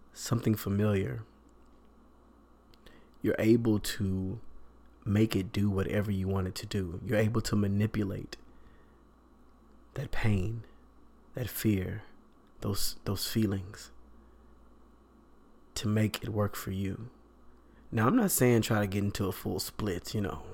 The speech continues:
"Oh, yeah, what's the color of that split? Oh, is it red?" Uh, you know, I'm not saying that at all. I'm saying that whenever you feel stuck, whenever you feel afraid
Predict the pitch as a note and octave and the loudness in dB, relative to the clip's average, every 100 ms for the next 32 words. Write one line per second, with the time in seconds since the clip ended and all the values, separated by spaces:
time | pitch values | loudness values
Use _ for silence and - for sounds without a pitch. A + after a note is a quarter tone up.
0 | - G1+ - - - - A#2+ A#2 C#3 D3 | -12 -14 -14 -16 -16 -4 4 8 10 10
1 | - - F#3 C3 B2 - C3 G2 - D#3 | 8 10 10 12 8 4 0 0 4 4
2 | C#3+ C#3+ C3+ G3 A3+ G3+ - D#3 B2+ B2+ | 6 4 6 8 8 6 4 2 6 6
3 | A#2 C#3+ C3 - A#2 G#2+ A2 G#2+ G#2 G2 | 8 6 4 0 0 2 2 2 2 -2
4 | G2 - - - - - - - B2+ B2 | -2 -8 -12 -14 -14 -16 -6 2 2 2
5 | - F#2+ F#2+ A2 - - - - - - | -2 -6 -6 -10 -14 -20 -20 -20 -20 -20
6 | - - - - - - - G2+ F#2+ - | -20 -20 -20 -20 -20 -20 -8 -2 2 2
7 | G#2+ G#2+ G#2 G2+ A2 - F#2 - - - | 4 2 2 0 -2 -2 -4 -4 -8 -4
8 | G#2+ A2+ - - - - - - - - | -4 -6 -12 -20 -20 -20 -20 -20 -20 -20
9 | - - - - - - G#2 G#2 G#2 G2+ | -20 -20 -20 -20 -20 -8 0 2 4 2
10 | G#2 - G2 F#2+ - - G2 G2 G2 G2+ | 0 -2 -2 -2 -4 -4 -2 -2 -2 -6